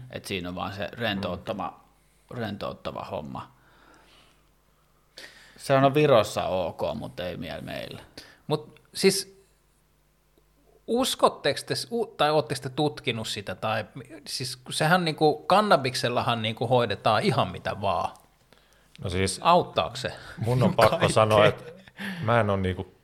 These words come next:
Speaker 3: kiinnostunut päihteestä, niin mä en tiedä noista yhtään mitään.
Speaker 2: Niin. M-, mut sehän on just se idea, että kun
Speaker 1: Mm.
Speaker 2: sitä niinku kannabiksen niinku niitä lääkinnällisiä vaikutuksia, siis lääkekannabiksessahan ei oo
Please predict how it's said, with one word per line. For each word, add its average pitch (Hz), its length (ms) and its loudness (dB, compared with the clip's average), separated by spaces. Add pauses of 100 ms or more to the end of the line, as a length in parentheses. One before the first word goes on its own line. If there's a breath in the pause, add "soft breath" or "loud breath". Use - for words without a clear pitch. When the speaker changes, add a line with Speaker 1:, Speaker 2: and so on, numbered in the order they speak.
(320)
Speaker 3:
kiinnostunut 92 760 -6
päihteestä, - 720 -2
niin 95 140 -10
mä 87 160 -4
en 85 80 -10
tiedä - 280 -10
noista - 320 -12
yhtään - 360 -16
mitään. 120 180 -4
Speaker 2:
Niin. 104 160 -4 (140)
M-, 156 60 -8 (140)
mut 170 160 2
sehän 151 300 4
on 156 160 2
just - 180 0
se 156 200 4
idea, 135 260 6
että 147 140 -2
kun 131 80 -4
Speaker 1:
Mm. - 20 -8
Speaker 2:
sitä 131 200 0
niinku 127 180 -4
kannabiksen 113 840 2 (960 soft breath)
niinku 104 340 -10
niitä 92 260 -6
lääkinnällisiä 90 800 -2
vaikutuksia, 98 680 -2
siis 123 140 -6
lääkekannabiksessahan 101 1200 -2
ei 104 200 -4
oo 95 60 -6